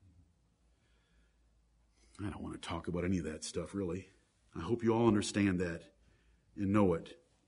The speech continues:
Christian charity does not try to artificially create equality in income or assets like communism, but the rich are allowed, fully allowed, to remain rich. Job remained rich.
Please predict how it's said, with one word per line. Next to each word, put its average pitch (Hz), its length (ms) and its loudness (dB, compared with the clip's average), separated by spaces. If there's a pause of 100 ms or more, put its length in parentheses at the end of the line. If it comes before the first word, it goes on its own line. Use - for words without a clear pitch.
(100)
Christian 160 360 6
charity 131 360 10
does 104 180 4
not 131 240 6
try 139 160 8
to 120 100 8
artificially 135 640 10
create 131 360 10
equality 120 640 8
in 117 60 8
income 135 360 8
or 117 100 6
assets 127 540 2 (260)
like 123 240 6
communism, 113 640 10 (240)
but 120 140 0
the 131 80 8
rich 151 260 8
are 143 80 10
allowed, 139 500 10
fully 170 300 12
allowed, 113 400 10
to 123 80 4
remain 131 360 12
rich. 117 440 6 (320)
Job 156 320 12
remained 131 420 10
rich. 165 360 10